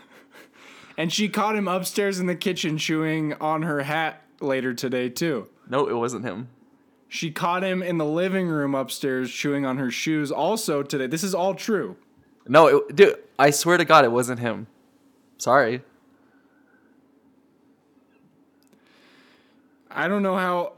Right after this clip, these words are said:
Speaker 1: I don't know how any of us can be sure, you know? Uh, he is a shaggy boy, though, and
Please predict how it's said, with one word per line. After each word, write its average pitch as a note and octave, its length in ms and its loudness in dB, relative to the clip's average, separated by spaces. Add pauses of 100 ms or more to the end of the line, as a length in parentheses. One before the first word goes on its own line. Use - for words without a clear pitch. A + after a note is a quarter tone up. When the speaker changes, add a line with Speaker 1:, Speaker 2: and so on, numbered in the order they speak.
Speaker 1:
I D#3 120 -2
don't E3+ 80 -2
know F3 100 0
how E3+ 140 -2
any D3+ 220 -2
of D3 80 -4
us D3 120 -4
can C3+ 140 -4
be B2+ 80 -2
sure, A#2 480 -4 (560)
you B2+ 180 -6
know? A#2 280 -4 (1800)
Uh, G#2+ 640 -4
he C#3 240 -4
is D3 100 -4
a D3+ 80 -4
shaggy C3 420 -4
boy, B2 320 -4
though, B2+ 360 -6
and G#2 640 -8